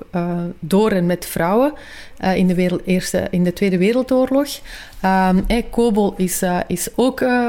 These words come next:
gemaakt, eh, eh, eh, geschreven door een vrouw. Dat was, eh, Grace Hopper. Dus er staan heel veel vrouwen aan de, aan de echte basis van I T, eh, zoals wij dat vandaag kennen, hè. Ehm, dus dan is niet zozeer de vraag, ehm,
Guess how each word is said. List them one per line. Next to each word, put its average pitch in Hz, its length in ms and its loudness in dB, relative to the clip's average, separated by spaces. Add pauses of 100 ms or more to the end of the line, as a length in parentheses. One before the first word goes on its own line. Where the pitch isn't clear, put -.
gemaakt, 226 460 0
eh, 226 340 2
eh, 202 260 0 (100)
eh, 226 200 0
geschreven 220 460 0
door 214 140 2
een 202 120 2
vrouw. 208 220 0
Dat 202 100 0
was, 175 200 2
eh, 180 140 4 (160)
Grace 185 300 2
Hopper. 285 380 2 (360)
Dus 214 240 2
er 202 160 0
staan 226 520 0
heel 226 540 2
veel 220 360 4
vrouwen 233 560 2 (480)
aan 214 360 4
de, 190 300 4 (500)
aan 185 120 4
de 190 80 0
echte 247 300 -2
basis 202 580 2
van 196 320 0
I 170 120 0
T, - 80 -8 (380)
eh, 180 140 0
zoals 185 280 -2
wij 202 100 0
dat 190 140 0
vandaag 175 460 0
kennen, 208 300 0
hè. 226 100 0 (640)
Ehm, 202 440 2
dus 202 180 2
dan 240 140 2
is 208 160 0
niet 208 180 4
zozeer 208 340 2
de 175 120 2
vraag, 196 440 0 (120)
ehm, 185 540 4